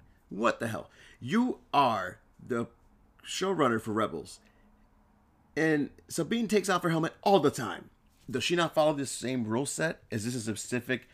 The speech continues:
to a certain era? Like, I'm assuming Sabine and, and, um, the rest of the Rebels is a little further up in the timeline. So I don't know if this rule changes in between now and then because we don't really know the time. We just know this is post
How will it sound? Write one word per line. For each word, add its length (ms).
to 100
a 40
certain 340
era? 480
Like, 280
I'm 180
assuming 360
Sabine 500
and, 240
and, 260
um, 420
the 100
rest 200
of 60
the 80
Rebels 440
is 160
a 60
little 180
further 480
up 260
in 140
the 100
timeline. 680
So 260
I 120
don't 120
know 60
if 80
this 180
rule 140
changes 540
in 40
between 480
now 400
and 140
then 220
because 260
we 100
don't 120
really 120
know 160
the 80
time. 560
We 120
just 120
know 80
this 160
is 80
post 440